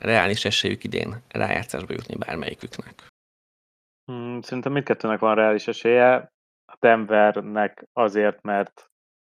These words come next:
Speaker 2: mert Sean Payton, Sean Payton és Russell Wilson-t egy év után nem írjuk le annyira, de tényleg, hogyha most viszont megint rossz lesz, akkor, akkor vége van.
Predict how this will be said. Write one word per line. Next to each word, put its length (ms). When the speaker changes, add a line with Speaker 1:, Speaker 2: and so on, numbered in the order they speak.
Speaker 2:
mert 320
Sean 260
Payton, 520
Sean 320
Payton 440
és 280
Russell 420
Wilson-t 400
egy 160
év 120
után 460
nem 180
írjuk 300
le 100
annyira, 560
de 120
tényleg, 340
hogyha 200
most 160
viszont 220
megint 220
rossz 180
lesz, 200
akkor, 460
akkor 520
vége 260
van. 300